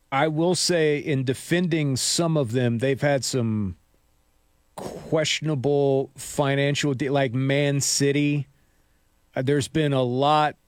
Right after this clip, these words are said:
that's gone on in the courts with finances and stuff like that that I think has plagued them a little bit. You know, Manchester United, who's at thirteenth, they haven't been good in forever, and every, everyone in Europe hates the Glazer family with a absolute passion.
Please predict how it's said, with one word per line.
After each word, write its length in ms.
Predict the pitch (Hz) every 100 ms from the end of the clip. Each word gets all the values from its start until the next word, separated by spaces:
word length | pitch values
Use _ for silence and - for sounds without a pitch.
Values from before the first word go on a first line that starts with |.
| _ _
that's 280 | 131 131 127
gone 280 | 156 143 139
on 640 | 135 131 123 120 117 117 -
in 180 | 139 120
the 100 | 110
courts 800 | - - 160 143 117 - - -
with 240 | 143 120 107
finances 880 | - - 139 135 131 135 - 147 135
and 100 | 135
stuff 220 | 151 127
like 140 | 135
that 200 | 143 131
that 120 | 131
I 80 | 120
think 200 | 113 127
has 140 | 117 104
plagued 460 | - - 135 135 117
them 200 | 135 131
a 80 | 120
little 300 | 117 131 135
bit. 260 | 135 139 - _ _ _ -
You 60 |
know, 80 | 131
Manchester 580 | 113 147 156 165 - 139
United, 420 | 127 135 147 127
who's 160 | 123 117
at 160 | 117
thirteenth, 540 | - 143 135 147 139 - - _ _
they 180 | 120 156
haven't 300 | 151 113 110
been 200 | 113 110
good 300 | 117 120 113
in 80 | 104
forever, 540 | 107 117 131 110 104
and 220 | - 120
every, 540 | - 151 139 139 120 107 -
everyone 420 | 156 143 127 117
in 80 | 104
Europe 260 | 123 113
hates 460 | 87 - 135 127 -
the 80 | 98
Glazer 420 | 104 113 104 98
family 400 | 113 101 95 98
with 240 | 104 110
a 240 | 117 110 107
absolute 560 | 123 113 - 107 104
passion. 540 | - 117 107 - -